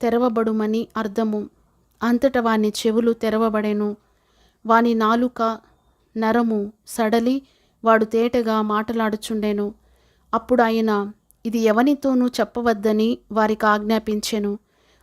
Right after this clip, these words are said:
అయితే ఆయన చెప్పవద్దని వారికి ఆజ్ఞాపించిన కొలది వారు మరి ఎక్కువగా దానిని ప్రసిద్ధి చేయుచు, "ఈయన సమస్తమును బాగుగా చేసి ఉన్నాడు, చెవిటివారు వినునట్లుగాను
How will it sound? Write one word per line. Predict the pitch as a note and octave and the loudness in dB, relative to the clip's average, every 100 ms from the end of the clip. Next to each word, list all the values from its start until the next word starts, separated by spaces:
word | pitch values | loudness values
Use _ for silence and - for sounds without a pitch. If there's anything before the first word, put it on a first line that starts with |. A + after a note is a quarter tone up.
| - | 2
అయితే | A#3 C4 D#4 | 2 4 2
ఆయన | C#4+ B3 B3 A3+ | 2 2 2 0
చెప్పవద్దని | A3+ A3 - B3+ B3 G#3 A3+ A3+ | -2 -6 -4 -2 -2 0 0 0
వారికి | G#3+ G#3 G#3+ G#3 | 0 0 -2 -2
ఆజ్ఞాపించిన | G#3+ G#3+ A3+ A3+ G#3+ - A3 G#3+ | -2 0 -2 0 -4 -2 -2 -2
కొలది | G#3 A3 A#3 A3 G3+ _ _ _ _ A3 | -2 0 0 0 -6 _ _ _ _ 2
వారు | A#3 A#3+ | 4 4
మరి | A3+ A#3+ | 2 2
ఎక్కువగా | B3+ B3 - C4+ C4+ A#3 A3 | 2 0 -2 0 2 2 0
దానిని | A#3 G#3+ G#3+ G#3+ G#3 | 2 0 0 0 0
ప్రసిద్ధి | G#3 A3 G#3+ A#3+ G#3 A3+ A3+ | -2 -6 -4 -4 -4 -4 -2
చేయుచు, | G#3+ G#3 - C4+ - _ _ _ _ _ _ A#3+ | -2 -2 -2 -2 -4 _ _ _ _ _ _ 2
"ఈయన | C#4 C#4+ C#4 | 4 6 4
సమస్తమును | C#4 B3 B3 C#4 - C4 B3 A#3+ | 2 0 0 -2 -2 0 0 0
బాగుగా | G#3+ G#3 A3+ A#3 A3+ | 2 2 2 2 2
చేసి | A3 A3+ A3 A#3+ A3+ | 0 -2 -2 -4 -4
ఉన్నాడు, | G#3+ G#3 G#3 A3 C4 _ _ _ _ - - | -2 0 0 -2 -6 _ _ _ _ -4 2
చెవిటివారు | B3+ C#4 D4 C4+ B3 | 4 4 4 4 2
వినునట్లుగాను | A3+ A3+ B3+ B3 - A#3 A3 G#3+ G#3+ A3 | 2 2 2 0 -2 -2 0 0 0 -2